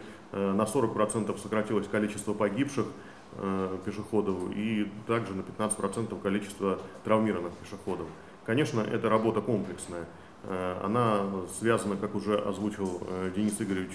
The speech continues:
и с обустройством улично-дорожной сети, повышением безопасности пешеходных переходов, обустройство их, э, инновационными технологиями.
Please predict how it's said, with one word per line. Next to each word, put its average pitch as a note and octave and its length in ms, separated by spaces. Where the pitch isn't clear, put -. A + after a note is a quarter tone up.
и G2+ 340
с - 140
обустройством A2+ 600
улично-дорожной A2+ 680
сети, G#2 260
повышением G2+ 500
безопасности G#2 580
пешеходных A2+ 520
переходов, G#2+ 540
обустройство A2 560
их, G#2 320
э, G2 240
инновационными A2+ 580
технологиями. G2 880